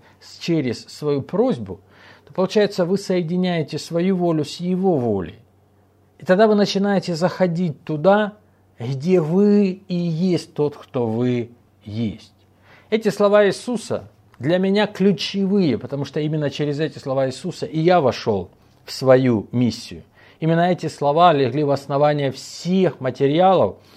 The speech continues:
которые когда-либо выходили из моего духа. Глубокое осознание, что я сошел с небес не для того, чтобы творить волю мою. Это не значит, что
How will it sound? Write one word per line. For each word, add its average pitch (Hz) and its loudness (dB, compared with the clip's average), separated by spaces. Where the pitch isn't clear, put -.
которые 156 4
когда-либо 147 6
выходили 135 0
из 120 -2
моего 123 0
духа. 107 -4
Глубокое 180 4
осознание, 151 -4
что - -4
я 135 2
сошел 165 -6
с - -18
небес 104 -10
не 123 -4
для 135 2
того, 135 -2
чтобы 123 -6
творить 113 -4
волю 107 -2
мою. 92 -10
Это 175 -4
не 196 0
значит, 190 -4
что 156 -4